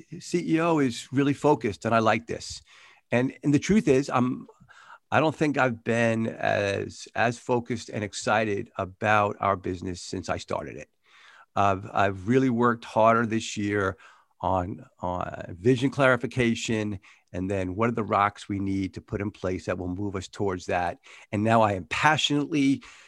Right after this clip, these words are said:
cascading that down, and it feels really, really good. I, I feel like for the first time, I'm leading again.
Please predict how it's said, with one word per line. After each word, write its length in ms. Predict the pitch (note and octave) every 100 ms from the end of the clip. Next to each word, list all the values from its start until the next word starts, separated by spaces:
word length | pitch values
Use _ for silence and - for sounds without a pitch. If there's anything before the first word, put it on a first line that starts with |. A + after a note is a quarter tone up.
| _ _ -
cascading 560 | - A#2+ - C3 A#2 A#2
that 240 | G#2 F#2
down, 240 | G#2 G#2+
and 140 | F2+ F#2+
it 120 | A#2
feels 320 | - A#2+ A2
really, 460 | F2+ E2+ A2+ A#2 A2+
really 320 | G2 G2+ G2
good. 300 | E2 G2 F2+
I, 120 | - B2+
I 80 | B2+
feel 140 | A3+
like 140 | G#3+
for 340 | - - - C3+
the 100 | A#2+
first 320 | D#3+ D#3 -
time, 320 | - D3 C#3+
I'm 180 | A2 G#2
leading 280 | B2 D3 A2+
again. 360 | F2 F2 C#2+